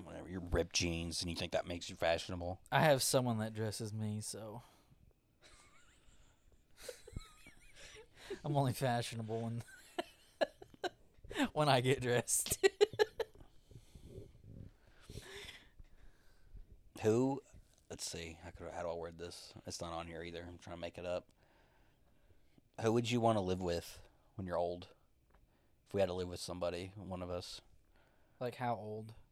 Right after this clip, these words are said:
Speaker 2: Like retirement, like
Speaker 1: Yeah.
Speaker 2: sixties and seventies?
Speaker 1: Yeah.
Speaker 2: I'd live with any of you.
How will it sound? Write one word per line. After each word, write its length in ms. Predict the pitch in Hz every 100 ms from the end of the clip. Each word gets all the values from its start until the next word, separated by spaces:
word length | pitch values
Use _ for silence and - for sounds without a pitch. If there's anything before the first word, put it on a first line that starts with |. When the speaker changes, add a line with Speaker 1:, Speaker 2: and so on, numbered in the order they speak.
| _ _ _ -
Speaker 2:
Like 160 | 113
retirement, 560 | 107 104 190 135 131 120
like 160 | 113
Speaker 1:
Yeah. 200 | 95 87
Speaker 2:
sixties 280 | 85 123 117
and 100 | 117
seventies? 540 | - 123 123 127 127 -
Speaker 1:
Yeah. 280 | 87 82 80 - _ _ _ _ _ _ _ _ _ _ _ _ _ _ _ _ _
Speaker 2:
I'd 140 | 139 185
live 180 | 180
with 160 | 117 104
any 220 | 107 110
of 80 | 104
you. 100 | 107